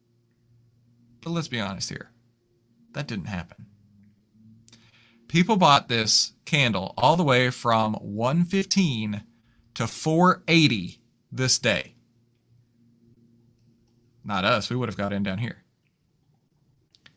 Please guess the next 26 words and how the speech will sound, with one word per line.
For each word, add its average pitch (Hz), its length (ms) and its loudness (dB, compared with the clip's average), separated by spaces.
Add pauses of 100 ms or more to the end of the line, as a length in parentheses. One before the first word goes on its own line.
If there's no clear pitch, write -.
(1300)
They 143 100 -2
bought 190 240 6
this 143 240 0
all 170 200 8
the 220 60 2
way 135 280 6
from 110 320 0
one 143 240 4
fifteen 160 460 2
to 110 80 -2
four 165 340 0
eighty 117 320 0
that 104 320 -2
day. 95 340 -2 (540)
Fact. - 640 -2 (600)
It 117 180 -2
wouldn't 156 180 4
have 190 100 6
printed 208 260 6
this 175 140 6
price 160 380 4
unless 131 220 0
somebody 135 300 4
was 135 120 2
buying 104 360 2
it. 73 120 -12